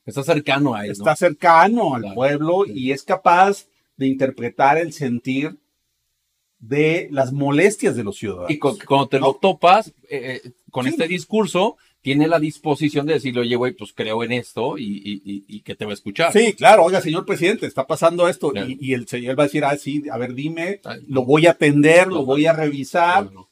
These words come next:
Speaker 2: voy a poner a mi equipo de trabajo a hacer algo por ello".
Speaker 1: Claro.
Speaker 2: Pero aquí viene el verdadero López Obrador.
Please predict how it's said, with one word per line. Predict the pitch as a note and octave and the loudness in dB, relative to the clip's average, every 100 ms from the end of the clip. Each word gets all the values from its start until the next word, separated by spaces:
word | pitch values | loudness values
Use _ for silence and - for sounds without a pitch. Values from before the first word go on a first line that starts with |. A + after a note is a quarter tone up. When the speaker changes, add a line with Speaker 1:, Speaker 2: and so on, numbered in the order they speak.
| - | -4
Speaker 2:
voy | C3+ E3+ | 2 2
a | F3+ | 2
poner | D#3 D#3+ F3 | 0 0 2
a | |
mi | E3+ | 2
equipo | D3 D#3+ D#3+ E3 | 0 -2 -4 -4
de | |
trabajo | - B2 C#3 E3+ F3+ C#3+ | -4 0 2 2 0 0
a | A#2 | -2
hacer | A2+ - D3 | -4 -6 -4
algo | D3+ D3 | -4 -6
por | - A#2+ | -6 -2
ello". | C3+ C3+ F3 | -2 -2 -4
Speaker 1:
Claro. | G#3 G#2+ F#2 G2 _ _ _ _ _ _ | -4 -6 -6 -12 _ _ _ _ _ _
Speaker 2:
Pero | - F3+ F3+ F3 F3 - _ _ | 0 6 6 6 4 -2 _ _
aquí | D3 D#3 A3 | -4 -2 -2
viene | C4 D4 D4 | 2 2 4
el | C4 | 4
verdadero | G#3+ E3+ E3+ F#3 A3 A#3 - _ _ - | 4 4 4 4 4 4 2 _ _ -4
López | C#3 F3 F#3 F3+ D#3 | 2 2 0 -4 -2
Obrador. | A#2 G2 | -6 -6